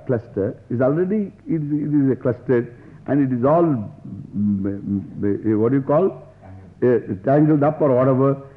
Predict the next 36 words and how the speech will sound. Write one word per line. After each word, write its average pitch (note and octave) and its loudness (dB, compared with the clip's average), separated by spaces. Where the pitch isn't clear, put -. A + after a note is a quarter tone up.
And C#3 4
now A3 2
you E3 2
want E3+ 2
to G#3 0
straighten D#3+ 2
the D3 4
whole A#2 2
thing. G2 -8
And A3 2
you F#3 0
don't F#3+ 0
know A#3 2
there G3+ 4
are F3 0
so G3+ 2
many G#3+ 2
things F#3 4
hanging D3 6
here. A2 0
So G3+ 2
which D3 0
is B3+ 6
the G#3 4
one G3 4
that F3 0
you E3+ 0
should C#3+ -6
pull? D3 0
In G3 0
a G3 0
knot F3+ 0
also, C#3+ -2
there F#3 0
are G#3+ -2
two B3 4